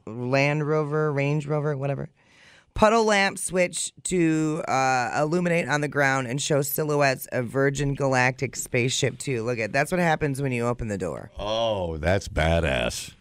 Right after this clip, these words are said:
Speaker 2: That's cool. And that silhouette's on the ground?
Speaker 1: Yeah.
Speaker 2: That's so cool.
Speaker 1: And yeah, look at that. They have that all over, the little silhouette of that, all over the vehicle.
Speaker 2: That is cool.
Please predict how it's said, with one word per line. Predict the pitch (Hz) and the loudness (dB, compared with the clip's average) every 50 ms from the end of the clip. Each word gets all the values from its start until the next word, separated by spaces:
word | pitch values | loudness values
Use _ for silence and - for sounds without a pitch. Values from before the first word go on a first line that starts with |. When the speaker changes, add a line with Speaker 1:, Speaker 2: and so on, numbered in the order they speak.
| - - _ _ - | -20 -20 _ _ -6
Speaker 2:
That's | - 101 104 110 101 - - | -2 -2 0 0 -2 -4 -8
cool. | - - 120 107 101 98 98 | -8 -6 -4 -4 -2 -2 0
And | 101 98 | 2 2
that | 107 113 - | 2 2 2
silhouette's | - - 127 123 123 123 - 131 | 2 4 4 4 4 2 2 0
on | 117 | 0
the | 107 92 | 0 2
ground? | 92 107 107 113 123 139 139 | 2 2 4 2 2 2 2
Speaker 1:
Yeah. | 147 151 151 151 156 151 151 151 156 156 151 151 151 151 160 156 127 - | 4 4 4 6 4 4 4 4 4 4 4 4 4 2 0 -2 -2 -4
Speaker 2:
That's | 82 78 - | -4 -4 -4
so | - - 62 62 - | -6 -8 -8 -10 -10
cool. | - - - 67 - | -12 -14 -14 -8 -4
Speaker 1:
And | - 151 160 156 | -2 -2 0 0
yeah, | 160 160 156 151 147 | 2 2 2 2 2
look | 147 147 156 147 | 0 -2 -2 -2
at | 165 151 123 117 | -4 -6 -4 -2
that. | 135 131 127 131 - - - - - | -2 -2 -2 -4 -8 -12 -16 -18 -10
They | - 123 127 131 127 127 - - - | -4 -2 0 0 -2 -4 -8 -16 -18
have | 131 135 139 135 117 107 104 | -16 -10 -6 -6 -4 -4 -6
that | 104 107 98 85 - - _ _ _ _ - 120 - _ _ _ _ _ _ _ _ _ _ _ _ _ | -8 -8 -8 -10 -10 -12 _ _ _ _ -20 -20 -20 _ _ _ _ _ _ _ _ _ _ _ _ _
all | 110 135 143 139 139 135 131 | 2 4 4 4 4 4 2
over, | 123 120 113 107 87 71 73 101 | 2 0 0 -2 -4 -8 -10 -10
the | - - | -10 -10
little | 107 110 113 117 | -10 -10 -8 -6
silhouette | - - - - - - - - - - | -6 -6 -6 -6 -8 -10 -10 -10 -12 -12
of | - - | -14 -14
that, | - - - - - _ _ _ _ _ _ _ _ _ _ - | -16 -16 -16 -18 -20 _ _ _ _ _ _ _ _ _ _ -12
all | - 127 120 117 117 | -8 -6 -4 -4 -4
over | 110 107 104 | -6 -6 -8
the | - - | -10 -10
vehicle. | - - - - - - - - - - | -10 -10 -12 -12 -12 -12 -14 -14 -10 -8
Speaker 2:
That | - 57 53 52 55 52 | -8 -8 -8 -8 -10 -12
is | - - - - | -16 -16 -18 -18
cool. | - - - - - - - - | -20 -18 -16 -14 -14 -14 -14 -16